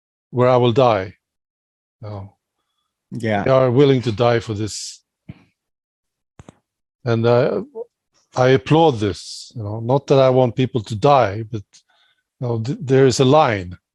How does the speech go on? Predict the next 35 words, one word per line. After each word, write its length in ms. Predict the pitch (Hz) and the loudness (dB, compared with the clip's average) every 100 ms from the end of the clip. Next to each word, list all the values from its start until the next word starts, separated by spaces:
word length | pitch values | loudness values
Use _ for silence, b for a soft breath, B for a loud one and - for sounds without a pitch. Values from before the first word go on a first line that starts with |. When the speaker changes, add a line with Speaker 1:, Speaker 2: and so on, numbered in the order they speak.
| _ _ - | _ _ -16
Speaker 1:
No, 280 | 110 98 - | -14 -14 -12
this 160 | 135 107 | -8 -4
is 140 | 117 | -2
where 200 | 117 131 | 0 2
we 100 | 123 | 2
draw 300 | 117 131 131 | 2 4 4
the 120 | 120 123 | 2 0
line. 340 | 127 113 98 _ _ _ _ - | 0 0 -6 _ _ _ _ -8
You, 340 | 143 131 151 | -2 0 0
you 140 | 127 127 | 2 2
are 80 | |
not 240 | 131 143 - | 4 0 0
pushing 400 | 151 131 143 131 | 0 0 0 2
me 120 | 127 | 2
over 240 | 131 123 | 4 2
that 200 | 117 120 | 0 0
line. 380 | 120 113 98 87 _ - 339 | 0 -2 -2 -10 _ -20 -10
No 220 | 123 127 | -4 0
way. 420 | 120 120 110 90 - _ _ _ | 2 2 0 -2 -12 _ _ _
I, 200 | 135 156 262 _ - | -4 -4 -6 _ -6
I 100 | 131 | 0
have 220 | 131 135 | 0 2
always 500 | 156 170 156 147 127 | 2 4 4 2 0
been 380 | - 135 123 131 - _ _ _ _ _ - | -2 -2 -2 -4 -10 _ _ _ _ _ -4
interested 600 | 143 139 147 123 - 117 | -2 0 -2 -2 -2 -2
in 300 | 135 113 104 | 0 -2 -2
people, 380 | - 127 - 104 | -2 -2 -2 -2
very 260 | 104 151 139 | 0 2 0
cur-, 320 | - 160 170 | 0 0 2
I've 180 | 131 131 | 0 0
been 160 | 151 | 0
a 60 | 143 | -2
curious 680 | - 170 170 120 101 - _ _ _ _ _ _ _ _ _ | 0 4 4 2 -2 -10 _ _ _ _ _ _ _ _ _
man, 440 | 123 147 113 98 104 _ _ - | -2 0 -2 -6 -18 _ _ -4
basically. 540 | 131 110 117 123 107 | -4 -4 -8 -8 -8